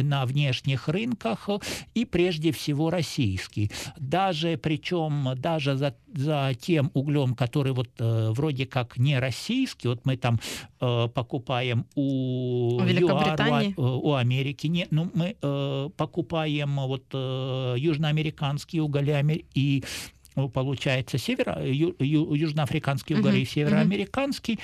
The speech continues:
Speaker 1: а вот, э, Швейцар-, э, Швейцария и Великобритания, они выступают как посредники.
Speaker 2: То есть они продают российский же уголь,
Speaker 1: Фактически, э,
Speaker 2: но
Speaker 1: хорошо, если российский, гораздо, ну, как,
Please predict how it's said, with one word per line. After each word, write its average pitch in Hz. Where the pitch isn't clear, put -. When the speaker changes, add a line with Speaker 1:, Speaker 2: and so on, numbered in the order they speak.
Speaker 1:
а 185
вот, 175
э, 165
Швейцар-, 190
э, 139
Швейцария 165
и -
Великобритания, 175
они 160
выступают 170
как -
посредники. 110
Speaker 2:
То 247
есть 180
они 254
продают 247
российский 214
же 180
уголь, 277
Speaker 1:
Фактически, 147
э, 139
Speaker 2:
но -
Speaker 1:
хорошо, 160
если 170
российский, 151
гораздо, 131
ну, 135
как, 131